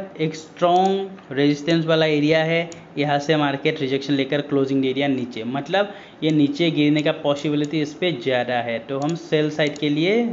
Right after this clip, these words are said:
ज़्यादा target लेंगे। अब चलते हैं four आवर्स के time frame पे।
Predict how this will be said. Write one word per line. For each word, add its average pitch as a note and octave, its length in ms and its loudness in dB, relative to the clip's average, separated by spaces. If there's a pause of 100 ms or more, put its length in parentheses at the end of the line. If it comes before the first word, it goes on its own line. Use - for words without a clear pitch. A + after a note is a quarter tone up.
(440)
ज़्यादा B2+ 400 -2
target B2 460 -4
लेंगे। G2 340 -10 (500)
अब C#3 100 -8
चलते D3+ 360 0
हैं E3 140 2
four D3+ 320 2
आवर्स D3 180 0
के D#3 120 -4
time C#3 260 -2
frame D#3+ 220 0
पे। E3 240 2